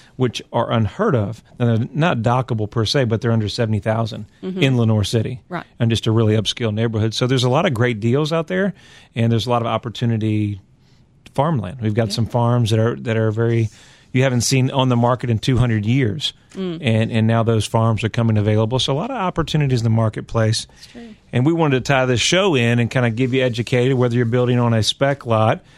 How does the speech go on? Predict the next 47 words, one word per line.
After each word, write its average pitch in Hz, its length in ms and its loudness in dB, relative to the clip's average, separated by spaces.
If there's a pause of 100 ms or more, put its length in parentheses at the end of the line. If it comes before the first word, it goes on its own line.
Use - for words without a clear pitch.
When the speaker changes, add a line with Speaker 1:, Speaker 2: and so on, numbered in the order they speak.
(280)
Speaker 1:
whether 117 180 2
you're 117 80 2
buying 117 220 2
a 117 60 2
large 123 420 2
acreage. 120 560 0
Let's 123 180 0
talk 127 280 0
about 117 260 0
these 117 200 0
things 120 300 0
that 110 160 -4
you 123 80 0
may 117 160 2
not 117 180 2
even 107 200 0
think 131 240 -2
about 110 260 0
when 110 140 2
buying 123 400 2
raw 107 200 2
land, 110 420 2 (600)
and 175 180 2
just 165 180 -2
tips 143 300 -2
that 127 220 -2
you 135 80 0
need 127 180 2
to 117 80 2
know 113 340 2 (100)
when 117 160 0
you 113 80 2
make 107 240 0
your 104 80 -2
next 101 260 -2
pur-, 107 200 -2 (200)
purchase 113 380 -4
there. 113 160 -12
Speaker 2:
That's - 220 -10
right. - 220 -6 (520)
We'll 202 140 -4
start 214 300 -2
with 208 160 -4
number 208 240 -2
one, 196 360 -2
which 185 240 -4
is, 175 420 -4